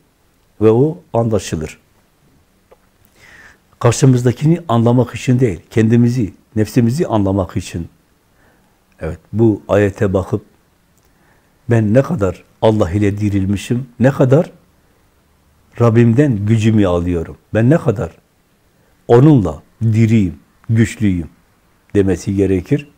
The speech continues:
Eğer birinde bir isim yüzde yüz tecelli etmişse,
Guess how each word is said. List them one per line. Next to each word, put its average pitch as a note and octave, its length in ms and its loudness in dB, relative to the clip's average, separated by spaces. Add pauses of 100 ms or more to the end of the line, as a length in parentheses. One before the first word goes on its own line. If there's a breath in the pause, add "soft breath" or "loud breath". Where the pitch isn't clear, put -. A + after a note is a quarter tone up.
(1700 soft breath)
Eğer B2+ 340 6
birinde A#2 500 2 (1600)
bir D3+ 160 6
isim C3+ 400 0
yüzde B2 320 2
yüz C#3+ 340 2
tecelli A#2+ 500 2
etmişse, - 600 -2